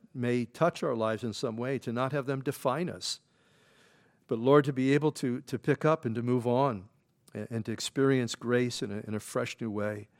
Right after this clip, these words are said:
So we thank you for these things, Father. And Lord, I thank you for those that are here tonight, those who might be, uh, listening in by way of stream. And Lord, we pray that, uh, once again, you'd bless your word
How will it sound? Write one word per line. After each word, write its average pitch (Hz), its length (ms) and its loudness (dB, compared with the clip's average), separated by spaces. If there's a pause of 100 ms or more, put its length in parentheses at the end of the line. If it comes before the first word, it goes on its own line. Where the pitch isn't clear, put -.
(560)
So - 140 4
we 139 100 8
thank 156 340 6
you 151 60 2
for 120 140 0
these 104 240 -6
things, 101 260 -8
Father. 101 420 -10 (640)
And 101 160 -6
Lord, 120 200 4
I 123 100 6
thank 127 300 0
you 135 60 -8
for 123 80 -2
those 117 240 2
that 131 80 2
are 113 40 -2
here 120 160 0
tonight, 113 460 -4 (200)
those 107 260 -4
who 113 40 -6
might 110 260 -2
be, 107 220 -4
uh, 101 60 -6
listening 107 440 -2
in 110 180 -4
by 101 140 -2
way 107 160 -4
of 101 120 -10
stream. 135 480 -4 (640)
And 101 120 -8
Lord, 107 200 -2
we 110 140 -2
pray 110 360 -2
that, 104 340 -8
uh, 101 120 -6
once 104 260 -6
again, 107 320 -6
you'd 101 180 -6
bless 104 280 -8
your 101 80 -10
word 98 380 -8